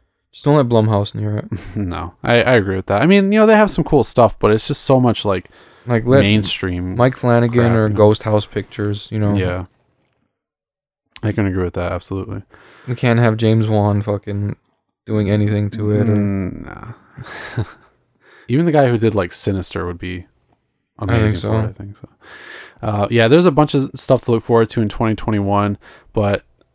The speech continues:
Speaker 2: this is gonna do it for this episode, guys.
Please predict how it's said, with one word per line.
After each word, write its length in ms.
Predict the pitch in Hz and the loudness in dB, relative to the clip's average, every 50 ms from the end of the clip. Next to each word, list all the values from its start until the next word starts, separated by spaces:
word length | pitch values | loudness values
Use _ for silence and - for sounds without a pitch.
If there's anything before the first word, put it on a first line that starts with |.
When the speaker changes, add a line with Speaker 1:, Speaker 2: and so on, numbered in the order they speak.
| _ - | _ 2
Speaker 2:
this 140 | 135 143 151 | 2 2 4
is 80 | 143 | 4
gonna 180 | 143 151 135 123 | 2 2 2 2
do 200 | 107 123 117 117 | 4 4 2 2
it 80 | 110 98 | 2 0
for 300 | - - 113 110 107 104 | -2 -2 0 2 2 2
this 280 | 95 107 104 - - - | 2 0 0 -2 -2 -6
episode, 460 | 110 - - - - 101 104 98 95 | -6 -6 -4 -4 -2 -2 -2 -2 0
guys. 480 | - 101 101 101 98 101 101 101 - | 2 2 4 4 2 2 0 -4 -6